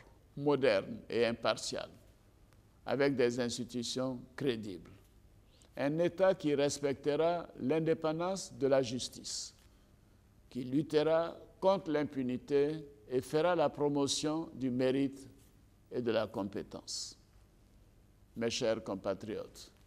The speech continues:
une nouvelle ère s'ouvre à nous, une ère de croissance et de prospérité.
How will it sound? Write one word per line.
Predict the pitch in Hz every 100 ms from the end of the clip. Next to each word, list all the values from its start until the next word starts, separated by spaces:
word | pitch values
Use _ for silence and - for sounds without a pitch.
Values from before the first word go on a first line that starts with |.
| - - - - - - - -
une | 160 165
nouvelle | 143 135 127 139
ère | 156 165 170 170 -
s'ouvre | - - 156 160 131
à | 123
nous, | 113 98 - - - - - - _ - _ -
une | 104 101
ère | 117 117
de | 117
croissance | - 123 131 - 143 156 160 - - - - - _ -
et | - 160
de | 151
prospérité. | 143 143 - 143 131 120 - 110